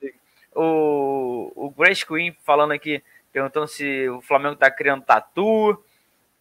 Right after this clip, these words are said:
É, Greenleaf é fla-, é fraca aqui, o Ed Flá noventa e dois tá dizendo. Todo mundo falando. E sobre os vídeos que a produção colocou do treinamento, além do gramado, uma coisa que o pessoal destacou é que não tem gol, né? Esse,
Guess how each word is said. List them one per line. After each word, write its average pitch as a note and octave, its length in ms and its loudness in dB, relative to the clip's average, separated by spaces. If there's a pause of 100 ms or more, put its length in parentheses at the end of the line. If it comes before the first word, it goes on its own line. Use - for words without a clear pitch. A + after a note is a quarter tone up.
(120)
É, A#2 240 0
Greenleaf C#3+ 460 -4
é A#2 80 0
fla-, C#3 400 4
é A#2 80 6
fraca C#3 400 4
aqui, C3 300 -6
o A#2+ 240 -2
Ed A#2 180 0
Flá B2 180 4
noventa A#2 280 -4
e - 20 -12
dois A2 220 -10
tá G#2+ 100 -6
dizendo. C#3+ 640 -2 (360)
Todo F#3+ 220 -8
mundo E3+ 380 -4
falando. E3 500 2
E C4 180 2
sobre A3+ 380 4
os F3 100 -2
vídeos F3+ 240 -8
que F3+ 80 2
a E3 60 2
produção D#3 540 -2
colocou F3 840 6 (680)
do B2+ 100 -10
treinamento, C#3 720 2
além F3+ 340 6
do A#3 100 0
gramado, E3 640 4
uma D#3+ 160 -2
coisa F3 280 -4
que - 80 -16
o - 20 -20
pessoal F3+ 240 4
destacou F#3+ 320 2
é - 20 4
que A3+ 100 -6
não A#3 120 -4
tem G3 260 -2
gol, G#3+ 280 10
né? D#3 140 6
Esse, C#3 200 -4